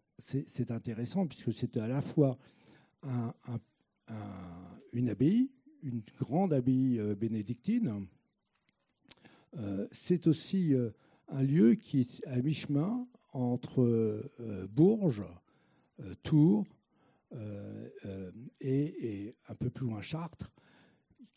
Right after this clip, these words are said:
donc à la confluence de plusieurs populations gauloises, les Bituriges, les Sédons et les Éduins,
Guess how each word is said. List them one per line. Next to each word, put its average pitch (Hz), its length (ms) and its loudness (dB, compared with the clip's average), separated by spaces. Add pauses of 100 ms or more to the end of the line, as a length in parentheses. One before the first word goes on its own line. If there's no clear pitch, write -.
(120)
donc 160 220 6
à 151 60 2
la 139 120 0
confluence 165 640 -2
de 135 80 2
plusieurs 139 400 0
populations 135 540 -2
gauloises, 117 560 -2
les 127 120 0
Bituriges, 143 760 0
les 113 180 -2
Sédons 147 640 0
et 135 40 2
les 127 240 2
Éduins, 139 400 2